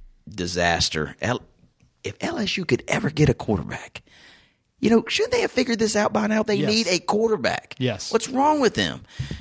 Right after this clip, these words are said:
Speaker 1: And it, they'll continue to do these types of things until they get a quarterback. And another game we picked, I think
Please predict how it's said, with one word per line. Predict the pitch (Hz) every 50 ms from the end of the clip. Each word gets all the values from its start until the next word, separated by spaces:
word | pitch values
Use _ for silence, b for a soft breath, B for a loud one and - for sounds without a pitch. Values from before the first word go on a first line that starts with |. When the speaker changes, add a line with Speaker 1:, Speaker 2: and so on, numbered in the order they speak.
| B -
Speaker 1:
And |
it, | 143 151 120 120
they'll | 175 220
continue | 226 - 196 147 - - 180 180 170 156 147 135
to | - 120 120
do | 104 131 143 147 143 135 127
these | 113 127 131 123 -
types | - 123 123 113 - -
of | 101 110
things | 113 107 101 92 90
until | 90 - - 120
they | 104 98
get | 87 85 82
a | 78
quarterback. | - - 82 82 76 76 78 73 - B B B B B B -
And | - 127 131 131 131
another | 123 127 143 143 139 131
game | 117 135 131 127 123
we | 120 117
picked, | - - - 135 135 135 135 -
I | 113 113
think | - - 139 131 107